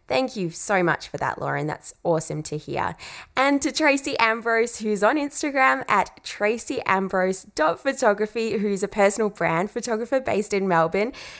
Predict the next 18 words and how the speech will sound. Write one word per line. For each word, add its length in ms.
Tracy 520
said 440
she 140
thinks 220
it's 100
a 60
little 140
bit 120
hilarious 600
that 180
she 160
was 200
writing 460
a 100
review 440
while 200
listening 500
to 380